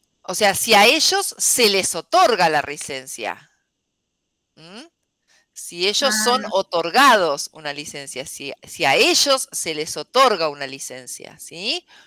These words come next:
Speaker 1: Por eso quería ir a esa partecita. Entonces, no es que ellos otorgan la licencia,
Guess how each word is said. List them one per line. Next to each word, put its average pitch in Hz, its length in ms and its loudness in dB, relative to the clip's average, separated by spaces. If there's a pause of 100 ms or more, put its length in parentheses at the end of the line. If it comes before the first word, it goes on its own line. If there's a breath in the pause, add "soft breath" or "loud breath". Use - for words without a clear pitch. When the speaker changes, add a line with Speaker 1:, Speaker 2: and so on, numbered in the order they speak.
(120 soft breath)
Speaker 1:
Por - 120 -16
eso 202 200 -6
quería 180 380 2
ir 185 200 -2
a 185 60 6
esa 175 200 2
partecita. - 720 -4 (420 loud breath)
Entonces, 165 560 -4 (300 loud breath)
no 262 200 -4
es 453 140 -2
que - 160 2 (180)
ellos 262 460 0
otorgan 208 680 2
la 160 80 2
licencia, 151 880 -6